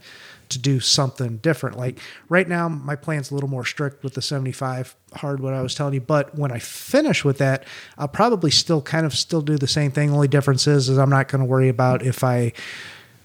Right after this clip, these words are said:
uh, like, the holidays, like, obviously, like, Thanksgiving or Christmas, I didn't, uh, eat the pies or things like that.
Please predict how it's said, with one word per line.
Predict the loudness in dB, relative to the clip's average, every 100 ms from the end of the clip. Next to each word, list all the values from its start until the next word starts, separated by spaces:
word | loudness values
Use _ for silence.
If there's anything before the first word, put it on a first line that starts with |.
| -16 -6
uh, | -4 -4
like, | -2 -2
the | -2
holidays, | 0 2 4 2 2 2 2 2 -2 _ _ _ -20 -20 _
like, | -8 -4
obviously, | -4 -2 -2 0 0
like, | 0 -4 -10
Thanksgiving | -8 -4 -4 -2 -2 0 0 0
or | -2
Christmas, | -4 -2 0 0 -2 0
I | 0
didn't, | -2 -2 -4 -4 -6 -8
uh, | -6 -4 -4 -6 -10 -14
eat | -8 -6
the | -6
pies | -4 -2 0 -2
or | -2
things | -2 -2 -2
like | -4 -2
that. | 0 -2